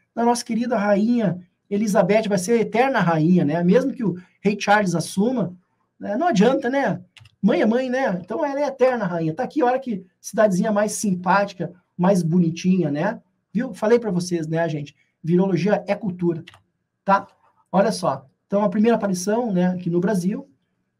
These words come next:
é, oh, perdão, no Brasil, em mil novecentos e cinquenta, é, mas antes, então, ele apareceu em outros lugares, né, mil novecentos e vinte, lá na Indonésia, depois Europa,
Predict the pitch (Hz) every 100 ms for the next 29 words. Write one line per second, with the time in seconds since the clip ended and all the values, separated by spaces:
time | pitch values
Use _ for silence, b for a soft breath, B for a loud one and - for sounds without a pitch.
0 | - 170 165 170 180 180 156 139 - _
1 | - 165 175 156 160 247 208 196 175 165
2 | - 170 175 202 277 _ _ _ _ _
3 | _ - 175 180 208 180 226 269 254 190
4 | 214 214 208 208 - 208 202 190 202 180
5 | - 165 143 135 165 180 175 170 190 185
6 | 143 180 185 175 143 160 160 196 147 170
7 | 165 143 131 - b - 135 147 143 196
8 | 143 156 170 165 147 -